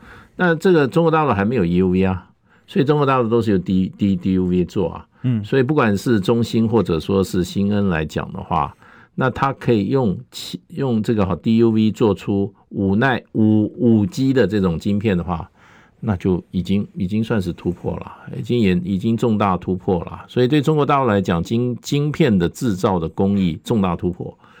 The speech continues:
Speaker 1: 由什么来显现？由 Mate 六十 Pro 来显现。那也就是说，不需要依靠这个，哈，美国相关厂商供，供应了，美国控制的国际厂商供应。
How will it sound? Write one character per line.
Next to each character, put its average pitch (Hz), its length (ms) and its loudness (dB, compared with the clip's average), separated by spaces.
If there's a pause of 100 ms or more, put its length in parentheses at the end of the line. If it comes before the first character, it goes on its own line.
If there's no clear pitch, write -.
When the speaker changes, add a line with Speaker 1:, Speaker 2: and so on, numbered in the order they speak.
(180)
Speaker 1:
由 113 120 4
什 120 160 2
么 92 80 2
来 92 140 2
显 - 220 -4
现？ 85 260 -2 (400)
由 95 400 0
Mate 113 440 -2 (340)
六 113 200 2
十 - 220 -8
Pro 92 300 -4 (140)
来 90 120 -10
显 - 220 -10
现。 - 200 -10 (640)
那 101 260 2
也 85 120 2
就 104 160 2
是 - 0 -
说， 92 360 0
不 104 140 -4
需 107 140 -4
要 90 240 0 (100)
依 104 80 -8
靠 90 340 -4 (240)
这 - 120 -8
个， 87 160 -6
哈， - 280 -10 (300)
美 92 180 0
国 104 160 0
相 107 220 0
关 107 160 0
厂 85 220 -8
商 90 180 -4
供， 90 240 -6 (140)
供 95 200 0
应 85 140 -4
了， - 160 -16
美 95 220 2
国 104 200 0
控 123 320 -2
制 113 200 -2
的 87 80 2
国 87 180 -2
际 90 140 0
厂 85 180 -8
商 85 180 -6
供 82 240 -6
应。 85 120 -14